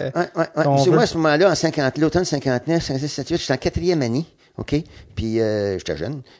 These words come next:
Speaker 1: puis évidemment, puis, euh, ça, ça m'a bien, bien intrigué. Même ma mère, qui suivait pas le sport, elle se mêlait de ça, puis elle dit, « Regarde, il met un masque de Halloween, qu'est-ce que ça a l'air ? » Parce qu'on, on voit des <laughs> livres de premiers masques de plantes, c'était pas un masque moderne, évidemment.
Speaker 2: Ah ouais.
Speaker 1: Ça a l'air un masque de Halloween,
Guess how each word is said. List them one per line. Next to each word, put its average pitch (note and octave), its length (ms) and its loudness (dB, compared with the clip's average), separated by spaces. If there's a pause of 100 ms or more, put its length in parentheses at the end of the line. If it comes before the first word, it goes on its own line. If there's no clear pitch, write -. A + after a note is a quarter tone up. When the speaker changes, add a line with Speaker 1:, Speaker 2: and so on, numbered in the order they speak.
Speaker 1:
puis F#2 100 -10
évidemment, G2+ 420 2
puis, G#2+ 240 -2
euh, G2+ 300 4
ça, G#2+ 140 -6
ça - 120 -4
m'a B2 200 -2
bien, C3+ 220 -2
bien D#3 200 0
intrigué. C#3 340 -2
Même D#3 140 0
ma B2+ 120 0
mère, C#3+ 260 0
qui - 100 -16
suivait A2+ 160 0
pas A2 120 -2
le - 40 -2
sport, C3 240 -2
elle F#2+ 80 -4
se - 80 -10
mêlait G#2+ 300 -2
de F#2 80 -2
ça, - 240 -4
puis - 20 -4
elle F2+ 60 -4
dit, « - 100 -12
Regarde, G2+ 160 -8
il D2 120 -12
met C#2 340 -12
un C#2 40 -16
masque F2 200 -10
de C2 120 -6
Halloween, C2+ 380 -6
qu'est-ce - 180 -14
que D#2+ 60 -10
ça - 120 -10
a - 20 -12
l'air ? » G2 180 -6
Parce - 80 -18
qu'on, C3 140 -12 (220)
on F3 80 4
voit B2 140 6
des A#2+ 100 0
<laughs> G#2 100 0
livres C3 140 0
de G2+ 40 -2
premiers G2 280 -4
masques A2 280 -4
de D2+ 60 -6
plantes, G#2+ 260 -4
c'était D#2+ 160 -6
pas E2+ 120 -6
un D2 80 -6
masque F2 260 -6
moderne, D#2+ 300 -4
évidemment. G2+ 280 -6
Speaker 2:
Ah B2+ 160 2
ouais. B2 80 0
Speaker 1:
Ça G#2+ 140 0
a - 20 0
l'air A2 140 2
un - 20 -2
masque G#2 220 0
de F2+ 60 4
Halloween, F#2 420 2